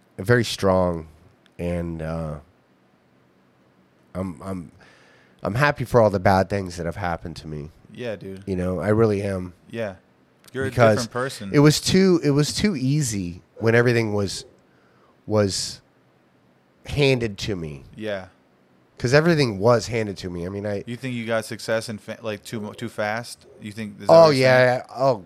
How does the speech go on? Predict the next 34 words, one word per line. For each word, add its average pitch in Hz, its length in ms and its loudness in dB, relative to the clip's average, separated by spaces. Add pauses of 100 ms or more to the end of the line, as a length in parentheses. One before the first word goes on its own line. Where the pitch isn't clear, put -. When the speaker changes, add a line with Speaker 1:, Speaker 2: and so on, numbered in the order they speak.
Speaker 2:
And 110 120 -6
then 147 80 6
Speaker 1:
early 139 160 6
Speaker 2:
went, 139 60 6
Speaker 1:
on, 131 260 6
I 123 60 6
Speaker 2:
went 120 40 4
to 120 60 4
Speaker 1:
wasn't 120 180 0
Speaker 2:
your 107 80 2
Speaker 1:
ready. 110 160 6
Speaker 2:
head. 104 140 0
Speaker 1:
I 117 60 2
wasn't 120 260 0
ready 110 200 2
for 98 280 0
it. 87 100 -4 (280)
Speaker 2:
Yeah. 98 260 -8 (220)
Speaker 1:
You 107 100 -6
know, 101 360 -2
I 117 140 2
think 139 220 0
I 117 80 6
am 113 220 2
now. 98 360 0 (600)
Um, 107 460 2 (840)
and, 98 320 0
uh, 92 320 4 (2000)
it 131 80 2
just 131 240 -2
comes 110 260 2
with - 160 -4
age 98 360 -2
and 92 180 -6